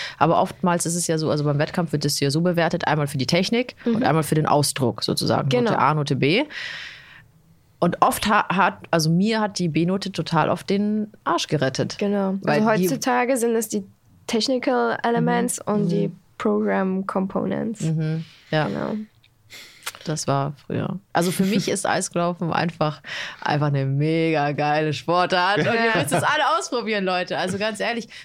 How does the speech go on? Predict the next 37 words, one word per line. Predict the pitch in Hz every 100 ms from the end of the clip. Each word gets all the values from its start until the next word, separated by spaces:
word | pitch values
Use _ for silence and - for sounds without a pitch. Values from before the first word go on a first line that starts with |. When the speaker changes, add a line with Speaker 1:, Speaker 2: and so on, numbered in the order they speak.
| -
Speaker 1:
nur | 240
weil | 240
es | 240
bei | -
uns | 202 202
vielleicht | 190 185
so | -
einfach | - 214 208
aussieht | - 214 240 233 190
oder | 190
so, | 185
ihr | 190 175
müsst | 202 -
immer | 208
im | 214
Hinterkopf | 214 202 202 196
behalten, | 180 180 180
also | - 165 165 - - -
ey, | - 165 196
da | 175
stecken | - 175 175 165 -
in | 151
meinem | 139 190 208
Fall | - 165 156
zehn | - - 196 220 208
Jahre | 175 160 160 165 - -
intensives | 190 226 247 214 208 196 160 175 151 151 - - _
Zeit | - 156 156 165 -
aufopfern. | 151 - 147 - 135 143
Und | 143 147 143 - - - - - - - - -
ich | 139 120 92 160 -
persönlich | 196 185 175 170 170 - - -
liebe | 151 160 185 170
so | 156
diese | 143 139 131 127
Leichtigkeit | 131 156 185 196 - 190 185 - - - - - -
zu | - 170 165 160 160